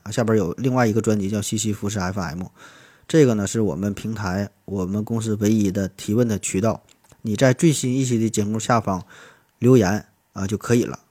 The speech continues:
啊，我们这个思考盒子这个栏目是不接受任何提问的啊，你可以问哈，但是我不回答你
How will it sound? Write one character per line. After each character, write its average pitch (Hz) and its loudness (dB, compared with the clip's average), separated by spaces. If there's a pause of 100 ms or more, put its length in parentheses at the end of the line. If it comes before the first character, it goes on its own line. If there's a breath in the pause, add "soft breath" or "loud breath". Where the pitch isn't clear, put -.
(160)
啊， 90 -12
我 95 -8
们 117 -2
这 123 0
个 107 2
思 - -2
考 127 2
盒 107 -2
子 156 0
这 139 6
个 113 2
栏 92 -2
目 101 -6
是 117 -4
不 139 0
接 107 0
受 123 2
任 117 0
何 101 -4
提 - -6
问 113 2
的 165 -10
啊， 190 -6
你 190 -8
可 156 2
以 147 8
问 147 4
哈， 101 -6
但 113 -2
是 110 -4
我 92 -4
不 - -4
回 117 -6
答 110 -4
你 92 -10